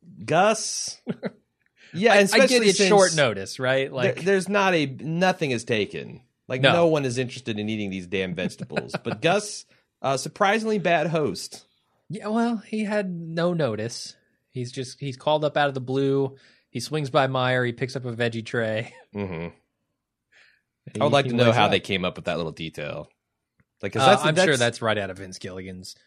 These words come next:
Speaker 2: warped, twisted
Speaker 1: Yeah.
Speaker 2: sense of humor.
Speaker 1: Give, give one of them shitty, like,
Speaker 2: Yeah.
Speaker 1: Sam's Club's tray. Not even a Sam's Club. Like, what? A Piggly Wiggly tray.
Speaker 2: Yeah.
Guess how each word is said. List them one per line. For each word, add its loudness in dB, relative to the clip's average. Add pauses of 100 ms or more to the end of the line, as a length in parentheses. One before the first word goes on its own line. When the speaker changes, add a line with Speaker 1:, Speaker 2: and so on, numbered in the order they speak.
(120)
Speaker 2:
warped, -4
twisted -6
Speaker 1:
Yeah. 0
Speaker 2:
sense -4
of -10
humor. -8
Speaker 1:
Give, -4
give -8
one -4
of -2
them -2
shitty, -2
like, 2
Speaker 2:
Yeah. 4
Speaker 1:
Sam's -2
Club's -6
tray. -8
Not 2
even 0
a -2
Sam's -4
Club. -6
Like, -6
what? -4
A -2
Piggly -4
Wiggly -2
tray. -12
Speaker 2:
Yeah. -2